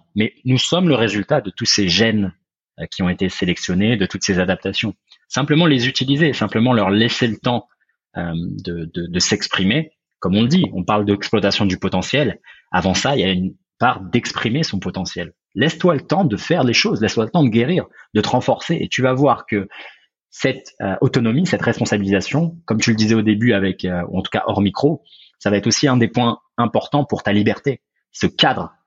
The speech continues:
dans lequel tu peux te dire, « OK, bah, peu importe ce qui m'arrive en termes, on va dire peut-être, euh, rhume, et cetera, je sais que ça, je sais comment le guérir tout seul. » Ça, c'est, c'est fondamental parce que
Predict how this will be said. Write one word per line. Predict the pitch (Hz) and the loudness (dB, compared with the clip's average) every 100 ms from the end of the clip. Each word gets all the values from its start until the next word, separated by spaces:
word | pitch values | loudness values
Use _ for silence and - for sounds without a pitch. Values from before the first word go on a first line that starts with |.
| - | -4
dans | 98 | -2
lequel | 92 123 | 0 0
tu | 123 - | 0 -2
peux | 113 | 0
te | 117 | 0
dire, « | 92 120 110 | -2 -2 0
OK, | 117 131 | 0 0
bah, | 90 | -2
peu | - | -2
importe | 123 123 - | 0 -2 -2
ce | |
qui | - | 0
m'arrive | 104 101 113 | 2 2 2
en | 95 | 0
termes, | 90 104 98 | 0 0 0
on | 87 | 0
va | 85 | 0
dire | 92 98 | -2 -4
peut-être, | - - 98 - | -6 -8 -8 -8
euh, | - 95 | -8 -4
rhume, | 92 110 | 0 2
et | 101 | 2
cetera, | - 92 90 95 127 | -2 -4 0 0 0
je | 95 | -2
sais | - 113 | -2 -4
que | - | -4
ça, | - 107 - _ | -4 -2 -4 _
je | 104 | -2
sais | 95 107 | 0 0
comment | - 98 | 2 0
le | 92 | 2
guérir | 95 87 - | 0 -2 -4
tout | - | -4
seul. » | 104 98 69 _ _ _ _ _ _ _ _ _ _ | 0 0 -2 _ _ _ _ _ _ _ _ _ _
Ça, | - 104 | -2 -2
c'est, | - 101 - - | 0 -6 -8 -10
c'est | - | -4
fondamental | 107 131 127 135 135 - - | -2 2 0 0 -2 -4 -2
parce | 101 | -4
que | - 107 | -2 -4